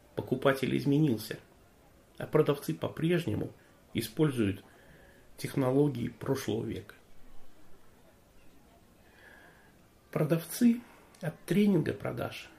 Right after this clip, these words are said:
ожидают, что их научат говорить такие фразы, после которых покупатель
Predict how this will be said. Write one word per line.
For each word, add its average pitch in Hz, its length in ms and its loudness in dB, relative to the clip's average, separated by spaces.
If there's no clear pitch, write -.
ожидают, 139 640 2
что - 260 -2
их 135 200 0
научат 135 600 -2
говорить 110 600 -2
такие 214 440 4
фразы, - 500 -4
после - 280 -6
которых 175 500 0
покупатель - 680 -4